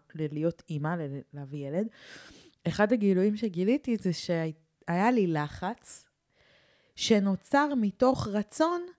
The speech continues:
להביא נכד לחמותי ולהורים שלי, וילד לבעלי. זאת אומרת, שכאילו, עוד פעם, זה המקום הזה של הריצוי, שהוא מאוד מניע אותי, ש-,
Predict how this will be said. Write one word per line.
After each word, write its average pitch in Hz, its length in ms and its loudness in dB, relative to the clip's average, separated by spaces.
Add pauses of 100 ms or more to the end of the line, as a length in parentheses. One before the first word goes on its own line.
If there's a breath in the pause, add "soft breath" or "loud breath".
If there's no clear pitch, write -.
(600)
להביא 208 640 4 (120)
נכד 240 640 2 (340 soft breath)
לחמותי 190 880 0 (100)
ולהורים 262 540 2
שלי, 302 360 -2 (380)
וילד 240 460 6
לבעלי. 220 540 0 (640)
זאת - 140 2
אומרת, 214 380 2 (120)
שכאילו, 240 600 0 (200)
עוד 302 220 4
פעם, 240 220 -4
זה 196 100 0
המקום 185 320 -4
הזה 214 140 -2
של 196 180 -4
הריצוי, 247 600 0 (340)
שהוא 190 340 -2
מאוד 214 320 2
מניע 202 400 2
אותי, 262 280 -2
ש-, - 160 -8